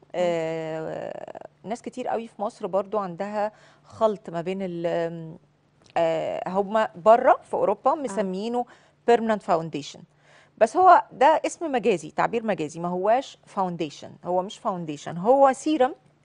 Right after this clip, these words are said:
Speaker 1: اسمه بيبي جلو. آه، شركة بيبي جلو دي شركة كورية معروفة جدا،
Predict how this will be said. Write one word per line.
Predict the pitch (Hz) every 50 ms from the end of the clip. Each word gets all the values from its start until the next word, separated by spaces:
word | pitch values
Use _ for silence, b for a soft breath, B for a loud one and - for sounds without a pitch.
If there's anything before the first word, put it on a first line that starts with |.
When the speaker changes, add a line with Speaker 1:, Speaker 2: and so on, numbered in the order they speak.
| -
Speaker 1:
اسمه | - 240 214 220 226 269 311 349 b b b b b b
بيبي | 185 233 240 190 226
جلو. | 160 175 170 160 139 143 _ b b b b b b b b b -
آه، | 170 165
شركة | - - 302 302 - 269
بيبي | 214 240 269 262 277
جلو | 208 214 220 233 262 302 - -
دي | 190 185 202
شركة | 190 - 262 262 - 233
كورية | - - 190 196 214 247 466 - _ _ _ -
معروفة | 196 185 180 170 185 208 - 226
جدا، | 180 156 165 151 156 208 269